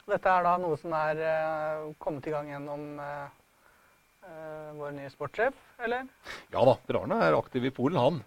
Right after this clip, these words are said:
Speaker 1: Ja.
Speaker 2: Men, eh, vi har hatt, eh, god hjelp av lokale krefter her i Norge også.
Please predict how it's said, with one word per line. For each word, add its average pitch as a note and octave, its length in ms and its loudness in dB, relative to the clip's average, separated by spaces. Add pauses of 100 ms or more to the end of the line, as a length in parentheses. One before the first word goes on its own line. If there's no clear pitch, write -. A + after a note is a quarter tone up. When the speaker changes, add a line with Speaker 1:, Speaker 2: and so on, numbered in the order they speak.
Speaker 1:
Ja. F3+ 140 2
Speaker 2:
Men, F3+ 140 -6
eh, F#3+ 200 -6
vi A3+ 80 0
har G3 80 2
hatt, - 140 -8
eh, F3 80 2
god C3 260 0
hjelp G#2+ 240 0
av A#2+ 140 4
lokale A#2 360 2
krefter - 280 -6
her A2 100 -2
i A#2+ 40 0
Norge A2+ 240 -2
også. C3 260 -6